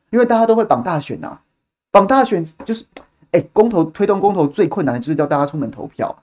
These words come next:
如果你单独办公投，就很有可能大家都懒得出门投票，然后宣传上面也费时费力，事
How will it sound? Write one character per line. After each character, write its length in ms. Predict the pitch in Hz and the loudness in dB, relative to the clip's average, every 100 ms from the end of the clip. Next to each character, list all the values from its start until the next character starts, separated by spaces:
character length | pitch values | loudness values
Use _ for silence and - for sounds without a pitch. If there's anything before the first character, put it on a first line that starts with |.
| _ | _
如 100 | 147 | 4
果 100 | 214 | 4
你 80 | 139 | 6
单 180 | 196 208 | 2 2
独 120 | 277 | 2
办 160 | 226 | 2
公 160 | 156 160 | 0 -4
投， 140 | 156 117 | -4 -4
就 140 | 175 | -6
很 200 | - 147 | -4 -2
有 160 | 160 165 | 0 0
可 180 | - | -2
能 120 | - - | -8 -4
大 100 | 139 | -4
家 80 | |
都 120 | 143 143 | -2 -2
懒 120 | 107 | -2
得 80 | 82 | -6
出 120 | - | -8
门 120 | 123 | -8
投 140 | 95 - | -8 -12
票， 240 | - - - _ _ | -8 -8 -8 _ _
然 100 | - | -4
后 60 | - | 0
宣 160 | 190 | -2
传 160 | 196 143 | 0 0
上 140 | 165 | 2
面 100 | 160 | 0
也 80 | 135 | -2
费 160 | - 143 | -2 -4
时 200 | - 113 | -4 -4
费 180 | 151 120 | -2 -2
力， 200 | 123 - _ _ | -4 -8 _ _
事 400 | - - 185 | -20 -10 -6